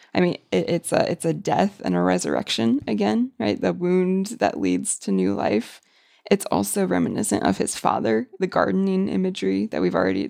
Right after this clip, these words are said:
and Jean Valjean and the bishop. So even though, again, even though these ideals are misdirected, it does seem to, it's a,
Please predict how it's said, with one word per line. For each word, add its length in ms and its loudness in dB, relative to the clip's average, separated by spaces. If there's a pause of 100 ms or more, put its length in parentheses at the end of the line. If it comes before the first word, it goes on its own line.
and 180 0
Jean 180 2
Valjean 720 0
and 500 -6
the 80 2
bishop. 460 -2 (480)
So 560 0 (200)
even 360 2
though, 460 0 (420)
again, 460 2
even 220 2
though 160 2
these 500 -2 (160)
ideals 340 0
are 60 0
misdirected, 600 -2
it 120 -2
does 180 0
seem 300 0
to, 260 -4 (1000)
it's 340 -2
a, 460 0